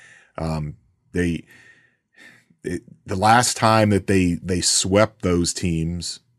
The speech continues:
in a season was the, the last time they swept the entire division, which was two thousand nine. That's,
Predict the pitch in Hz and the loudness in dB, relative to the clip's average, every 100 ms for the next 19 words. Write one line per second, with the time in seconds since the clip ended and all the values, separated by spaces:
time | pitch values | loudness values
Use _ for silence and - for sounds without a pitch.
0 | _ _ _ _ 92 90 - 104 87 92 | _ _ _ _ -6 -4 0 0 2 0
1 | 90 87 87 82 82 - 87 87 85 101 | -2 -2 -2 -6 -6 -6 -4 -2 -2 -2
2 | 92 87 - 87 - 80 85 82 82 95 | 0 0 -2 -4 -4 -6 -4 -4 2 2
3 | 78 80 80 80 - 82 82 78 82 90 | 0 -6 -6 -6 -4 -4 -4 -4 -4 -4
4 | 80 90 - | -4 -6 -8